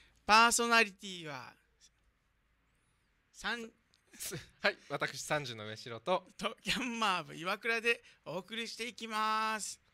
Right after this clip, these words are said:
Speaker 2: はい、お願いします。
Speaker 1: はい。あとね、あのー、初めて聞く方にね、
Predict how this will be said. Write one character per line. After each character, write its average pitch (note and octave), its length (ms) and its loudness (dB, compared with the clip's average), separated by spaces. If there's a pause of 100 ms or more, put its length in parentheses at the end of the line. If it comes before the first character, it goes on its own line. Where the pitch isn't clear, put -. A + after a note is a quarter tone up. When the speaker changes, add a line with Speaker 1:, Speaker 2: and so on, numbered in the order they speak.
(220)
Speaker 2:
は F3 160 -4
い、 F#3 80 -12 (120)
お A#2 60 -18
願 B2 220 -2
い C3+ 40 0
し C#3 120 -10
ま C3+ 320 2
す。 C3+ 40 2
Speaker 1:
は C3 60 -2
い。 - 40 -10 (580)
あ A#3+ 120 0
と C4+ 80 -4
ね、 C4+ 220 2
あ G#3 100 -4
の A#3 340 -6
ー、 A3 40 -8
初 C4 260 -8
め E4 120 -6
て D#4 100 -10
聞 - 180 -10
く B3+ 120 -10
方 A3+ 240 -8
に G3 60 -10
ね、 G#3+ 160 -6